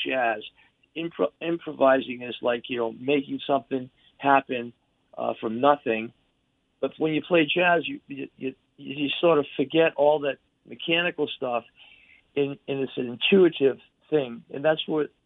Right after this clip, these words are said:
where the, uh, the Zen part of music comes from playing jazz, because it's such a high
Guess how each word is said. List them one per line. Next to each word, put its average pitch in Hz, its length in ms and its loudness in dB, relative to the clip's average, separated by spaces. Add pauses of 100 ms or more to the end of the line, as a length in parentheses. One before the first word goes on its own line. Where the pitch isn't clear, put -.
(160)
where 143 280 2
the, 127 320 -6
uh, 113 180 0 (380)
the 123 180 -6
Zen 160 220 0
part 127 320 2
of 117 120 -4 (100)
music 131 400 -10
comes 135 300 -8
from - 160 -16
playing 131 280 -8
jazz, 123 280 2 (100)
because 120 200 -10 (800)
it's - 180 -12
such 175 200 4
a 160 100 6
high 156 340 0